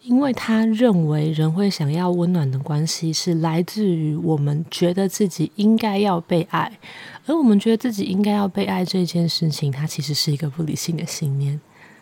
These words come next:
怎么样？这个人很酷吧？所以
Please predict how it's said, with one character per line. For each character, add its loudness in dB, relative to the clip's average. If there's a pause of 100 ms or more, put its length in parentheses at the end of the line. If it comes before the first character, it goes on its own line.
(260)
怎 -8
么 0
样？ 0
这 0
个 2
人 2
很 0
酷 -6
吧？ -10 (380)
所 -6
以 -2